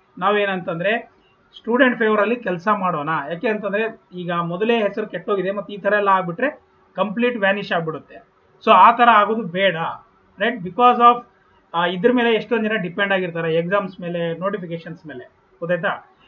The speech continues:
So ಅದಕ್ಕೆ ನಾವ್ ಅದನ್ನ, ಈ ಒಂದು ನನ್ request ಏನಿದೆ ಅಂತಂದ್ರೆ ನಾವು student paper ಅಲ್ಲಿ ಕೆಲ್ಸ ಮಾಡೋಣ. Even ವಿಕಾಸ್ sir ಅವರು ಮಾಡ್ತಾ ಇದಾರೆ, ನಾವು ಅವ್ರಿಗೆ ತುಂಬಾ,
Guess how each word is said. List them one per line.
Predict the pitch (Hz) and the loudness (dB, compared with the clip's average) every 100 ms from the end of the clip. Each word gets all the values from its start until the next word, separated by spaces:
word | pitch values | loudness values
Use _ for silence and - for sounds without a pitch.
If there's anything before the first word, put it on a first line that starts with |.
| _ - | _ 2
So | 254 | 2
ಅದಕ್ಕೆ | - 175 214 233 247 320 - _ 190 | 2 -2 -2 0 0 0 -4 _ 0
ನಾವ್ | 196 | 2
ಅದನ್ನ, | 185 196 285 - _ | 2 -2 -6 -8 _
ಈ | 180 208 | -10 -4
ಒಂದು | 196 190 196 202 185 | -2 -2 -2 -4 -4
ನನ್ | 180 185 | -8 -6
request | 175 208 202 202 | -8 -4 -4 -4
ಏನಿದೆ | 185 185 180 | -10 -4 -6
ಅಂತಂದ್ರೆ | 170 170 202 | -6 -10 -10
ನಾವು | 226 185 185 | -8 -6 -6
student | - 202 220 214 | -6 -4 -4 -4
paper | 190 175 | -4 -4
ಅಲ್ಲಿ | 185 | -6
ಕೆಲ್ಸ | 180 165 165 | -8 -10 -6
ಮಾಡೋಣ. | 190 180 165 175 220 - _ _ | -4 -2 -4 -6 -8 -12 _ _
Even | 185 208 208 202 _ - | -6 -4 -4 -8 _ -12
ವಿಕಾಸ್ | 180 220 220 | -6 -4 -2
sir | 226 214 | -2 0
ಅವರು | 220 214 | -2 -2
ಮಾಡ್ತಾ | 202 208 | -6 -6
ಇದಾರೆ, | 208 220 226 | -4 -2 -2
ನಾವು | 196 | -2
ಅವ್ರಿಗೆ | 170 196 202 220 214 | -2 -2 -4 -6 -8
ತುಂಬಾ, | 190 190 214 | -10 -2 0